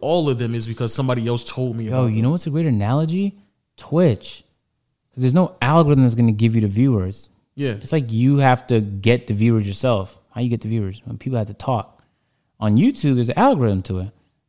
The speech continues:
Speaker 2: You're just kinda giving viewers, and
Speaker 1: Yeah.
Speaker 2: at any point, they can kinda be taken away.
Speaker 1: Yep.
Speaker 2: So maybe that's, maybe that'll explain why Twitch's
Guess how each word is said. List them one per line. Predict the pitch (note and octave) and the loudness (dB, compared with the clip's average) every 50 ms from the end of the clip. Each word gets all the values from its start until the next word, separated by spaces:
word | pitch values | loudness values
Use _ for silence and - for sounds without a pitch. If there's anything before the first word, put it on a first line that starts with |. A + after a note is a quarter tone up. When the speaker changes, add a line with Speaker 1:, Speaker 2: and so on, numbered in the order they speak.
| _ _ _ _ _ _ - | _ _ _ _ _ _ -6
Speaker 2:
You're | G2+ G2+ A2+ B2 | -2 0 0 0
just | A#2 G#2 - | 0 -2 -2
kinda | - B2 A2+ G2+ | 0 0 0 0
giving | F#2 F#2+ A2 D#3+ G#3+ F#3 B2+ G#2 | 0 2 4 4 6 6 4 2
viewers, | F#2+ G2 G2 F#2 F2+ F#2 F#2+ - | 2 0 -2 -2 -2 -4 -6 -8
and | - G2+ G2 | -6 -4 -2
Speaker 1:
Yeah. | F#2+ F#2+ | -2 -2
Speaker 2:
at | G2 - | -2 0
any | A2+ C3+ C3 | 2 2 2
point, | A2+ - C#3+ C3+ A#2 | 2 0 0 0 0
they | A2 G#2 | 0 -2
can | G#2+ | 0
kinda | C3 G#3 A3+ F3+ | 0 2 2 2
be | B2 G2+ | 2 0
taken | - - - C#3+ B2 C3 A#2 | -2 -2 -2 0 0 2 2
away. | A2 C#3 F3 D#3 G2 F#2 - - _ _ _ | 2 4 4 2 2 0 -4 -10 _ _ _
Speaker 1:
Yep. | - A#2+ A#2+ A#2+ - - _ _ _ _ _ - | -8 -6 -6 -6 -8 -12 _ _ _ _ _ -16
Speaker 2:
So | - - - A#2+ A2+ A2+ A2+ A2 G#2 G2+ G2+ G2 - - _ _ _ _ _ - | -2 4 6 8 8 10 10 8 8 6 4 2 -2 -8 _ _ _ _ _ 0
maybe | A2+ D3 A3 A#3+ F#3+ | 2 4 6 6 6
that's, | F3+ F3+ F3 - - - | 6 6 4 2 -2 -2
maybe | F#3 G#3+ G3 | 2 4 4
that'll | F#3 D#3+ C3 | 6 6 4
explain | A#2 - - - - B2+ B2+ B2+ B2 A2+ G#2+ | 2 0 -4 -4 0 2 4 4 4 4 4
why | G#2+ A2 A2+ A2+ A2 G#2 G2+ - | 4 4 4 4 4 2 0 -4
Twitch's | - - - A2+ A2 A2+ G#2+ G#2 G2 F#2+ F#2+ - | -6 -4 -4 -4 -2 -4 -6 -6 -6 -8 -10 -14